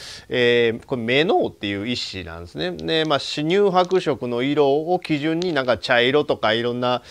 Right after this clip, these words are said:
えー、マーブル模様みたいなのがこうあって、いろんな柄がこうあって楽しいね。どの風鎮の、あの、箱開けてみて、まあ、いろんなね、箱入っとるんですけども、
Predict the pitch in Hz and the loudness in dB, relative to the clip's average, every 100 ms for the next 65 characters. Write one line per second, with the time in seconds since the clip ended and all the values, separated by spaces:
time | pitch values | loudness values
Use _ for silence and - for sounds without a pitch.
0 | - - 117 107 104 101 107 135 135 123 | -20 -6 -2 0 0 -2 2 4 4 2
1 | 139 135 131 135 113 104 101 110 107 110 | 0 0 4 4 4 0 -2 0 0 0
2 | 123 160 - 117 113 113 110 101 104 - | 0 0 0 0 2 2 2 0 -2 0
3 | 156 131 143 165 175 170 - - _ 135 | 0 2 2 2 0 0 -6 -20 _ 2
4 | 165 165 156 156 151 139 - 113 87 90 | 4 6 4 2 2 0 -2 0 0 -4
5 | 104 131 127 117 104 123 113 131 113 107 | -2 0 0 -2 -4 -2 -2 -2 -4 -4
6 | 147 139 135 135 127 123 123 117 107 101 | -4 -4 -2 0 0 0 -4 -6 -6 -10
7 | - - 147 131 131 135 127 123 104 113 | -12 -10 4 4 4 0 -2 -4 -2 -2
8 | 101 110 117 127 - 160 131 95 123 110 | -2 -4 -4 0 0 0 -4 -4 -6 -8
9 | - 95 92 | -8 -10 -12